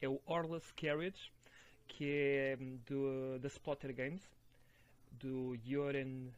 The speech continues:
eh, Duman e Joris Viersinga. Acho que são sempre os mesmos que fazem os jogos da Splotter Games. É de três a cinco jogadores e de cento e oitenta a duzentos e quarenta minutos. É isso, Daniel. Nós já sabemos. É só <laughs> fazer um repeat aí. Ehm,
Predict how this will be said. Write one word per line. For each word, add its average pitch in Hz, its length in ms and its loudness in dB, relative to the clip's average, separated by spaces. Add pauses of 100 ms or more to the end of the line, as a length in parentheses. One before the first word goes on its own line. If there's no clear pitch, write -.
eh, 127 260 -2
Duman 160 640 -2
e 131 320 -4
Joris 131 320 0
Viersinga. 143 640 -2 (160)
Acho 120 160 -6
que - 60 -16
são 135 80 -4
sempre 127 240 -6
os 117 80 -6
mesmos 131 400 -2
que - 60 -14
fazem 123 200 -6
os 127 60 -6
jogos 120 220 -4
da 131 60 -6
Splotter 123 380 -6
Games. 156 280 -2 (100)
É 135 140 -2
de 127 40 -10 (200)
três 143 240 0
a - 20 -2
cinco 139 240 -6
jogadores 180 400 0 (460)
e 277 80 0
de - 80 -8
cento 151 260 -2
e - 20 4
oitenta 165 540 0
a 247 60 0
duzentos 170 280 6
e 165 60 4
quarenta 170 300 4
minutos. 170 380 6 (380)
É 175 60 2
isso, 202 240 8
Daniel. 143 360 2 (260)
Nós 269 200 6
já 269 100 8
sabemos. 151 480 0
É 175 120 4
só 175 400 8
<laughs> 262 400 2
fazer 220 180 10
um 233 60 12
repeat 202 480 8
aí. 170 120 8
Ehm, 180 1120 12